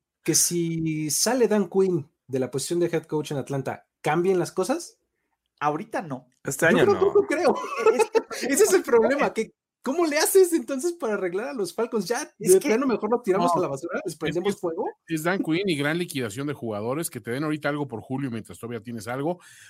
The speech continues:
Speaker 4: Puedes a lo mejor construir en, en torno a Ridley, a lo mejor, como decir, bueno, me quedo con esta estrella que está, que, <laughs> para que tengan a qué venir al estadio los, los fans.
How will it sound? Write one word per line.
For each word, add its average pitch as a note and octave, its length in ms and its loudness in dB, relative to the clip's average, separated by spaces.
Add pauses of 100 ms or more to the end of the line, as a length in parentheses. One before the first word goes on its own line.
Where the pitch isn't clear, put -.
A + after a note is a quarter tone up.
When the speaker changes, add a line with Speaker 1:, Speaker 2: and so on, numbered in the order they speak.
Speaker 4:
Puedes A3 240 2
a A3 60 0
lo F3 80 0
mejor G3+ 160 -2
construir F#3 340 -2 (160)
en, B2+ 100 -8
en B2+ 120 -4
torno D3+ 240 -4
a B2+ 80 0
Ridley, B2+ 400 -6
a C#3 80 -6
lo G#2 60 -8
mejor, B2 340 -8
como G#2 160 -14
decir, A2+ 160 -10
bueno, A#2+ 180 -10
me G#2+ 120 -10
quedo C3+ 200 -8
con A#2 140 -10
esta A#2 160 -12
estrella A#2 320 -8
que F#2+ 100 -20
está, G#2 480 -10 (640)
que, - 140 -12 (540)
<laughs> D#3+ 600 -2
para D#3 160 -2
que E3 120 -8
tengan A#3 340 -4
a D3+ 140 -4
qué F#3+ 160 -6
venir F#3 260 0
al D3+ 180 -2
estadio A#2+ 440 -6
los, F#2+ 240 -14
los G2+ 180 -18
fans. - 380 -14